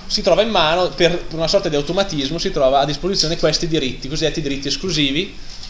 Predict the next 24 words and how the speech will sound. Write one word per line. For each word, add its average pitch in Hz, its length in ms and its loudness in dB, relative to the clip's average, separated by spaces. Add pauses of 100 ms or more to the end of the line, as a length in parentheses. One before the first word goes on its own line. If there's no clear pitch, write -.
(1500)
che 196 80 2
so-, 185 320 8
che 185 100 4
comprendono 147 760 2 (260)
il 175 140 -2
diritto 214 340 2
di 156 80 0
effettuare 160 720 2
o 190 120 6
autorizzare, 147 760 2
quindi - 240 -4
effettuare 190 640 2
o 147 60 2
autorizzare, 113 600 -4
cioè 107 160 -6
farlo 151 440 4
lui 196 520 0 (440)
oppure 156 340 0
autorizzare 143 540 2
altri 123 260 -2
a 110 60 -4
farlo. 95 460 -6 (960)
La 135 300 0
riproduzione 139 800 -2